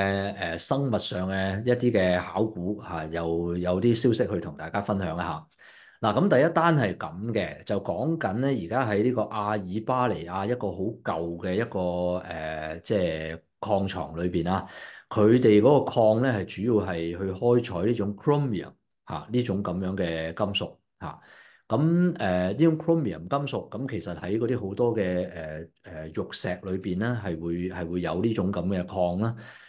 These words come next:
另外，其實呢，就係我哋好多家庭電器，尤其是電飯煲呢，好多時都會用到呢一種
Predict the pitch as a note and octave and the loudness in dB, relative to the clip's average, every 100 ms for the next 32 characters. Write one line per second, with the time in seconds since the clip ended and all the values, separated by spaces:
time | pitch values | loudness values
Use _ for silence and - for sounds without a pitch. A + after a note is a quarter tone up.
0 | - G#2+ A#2 A2+ A2 G#2+ F2+ A#2+ D#3 A#2 | -4 2 4 4 4 4 2 4 4 4
1 | F#2+ F#2+ G2 G#2 F2+ F2+ G2 A2+ C#3+ C#3+ | 2 0 -2 0 0 0 -2 -2 -2 0
2 | C#3 G#2 D#2+ F2 F2+ F#2+ D#2+ D#2 F2 F#2 | -2 -4 -6 -6 0 0 0 -4 -6 -4
3 | F2+ F2 F#2 A#2+ A#2+ B2 G#2+ G#2+ A#2 - | -2 -2 2 2 6 6 4 2 0 -2
4 | A2 G#2+ F#2+ E2 E2+ F#2 G#2 A2 G#2+ D#2+ | -4 -2 -2 -6 -4 -2 2 2 0 -8